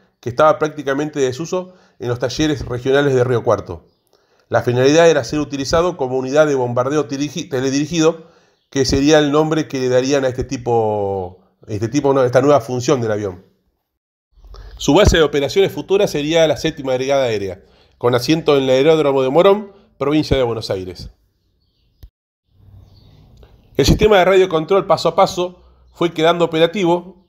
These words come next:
y allá por mil novecientos cincuenta y dos los integrantes del proyecto recibieron la visita nada más y nada menos que del presidente general Perón. Le, lo interioriza-, lo interiorizaron sobre los trabajos que se venían haciendo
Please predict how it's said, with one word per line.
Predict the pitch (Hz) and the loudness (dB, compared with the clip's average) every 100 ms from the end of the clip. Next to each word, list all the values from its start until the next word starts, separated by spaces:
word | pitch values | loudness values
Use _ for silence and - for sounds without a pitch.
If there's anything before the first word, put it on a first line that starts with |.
| - | -6
y | 131 | -2
allá | 135 170 | 0 0
por | 156 147 | 2 0
mil | 165 165 | 0 2
novecientos | 151 131 156 151 | 2 0 -4 -6
cincuenta | 147 139 143 | -4 -4 -2
y | |
dos | 175 170 | 0 0
los | 123 | -4
integrantes | 127 135 165 175 135 | -4 0 0 0 -2
del | 139 | 0
proyecto | 135 151 185 - 170 175 - _ _ - | 0 -2 -2 -2 -4 -4 -18 _ _ -6
recibieron | 139 147 170 175 | -2 2 2 4
la | 156 | 2
visita | 143 170 180 156 | 2 -4 0 2
nada | 156 156 | 4 2
más | 165 160 | 0 -2
y | |
nada | 147 143 | 0 0
menos | 165 160 | 2 0
que | - | 0
del | 131 131 120 113 | 0 0 -4 -8
presidente | - - 127 123 139 151 143 | -16 -8 -8 -6 -6 -6 -6
general | 131 131 135 | -4 0 0
Perón. | 127 110 87 - _ _ _ _ _ _ _ _ _ _ _ - | 0 -2 -4 -12 _ _ _ _ _ _ _ _ _ _ _ -8
Le, | 120 127 123 120 | 0 4 4 2
lo | 127 | 0
interioriza-, | 127 135 143 139 185 | 0 2 2 2 0
lo | 117 | 0
interiorizaron | 127 131 131 127 135 202 180 | -4 -2 -2 0 2 2 2
sobre | 131 131 127 120 | 0 -2 -2 -2
los | 117 | -2
trabajos | 135 160 151 | 0 0 -2
que | 120 | -8
se | 120 | -8
venían | 127 147 | -2 -2
haciendo | 147 190 165 165 180 _ | 0 -2 -2 -4 -6 _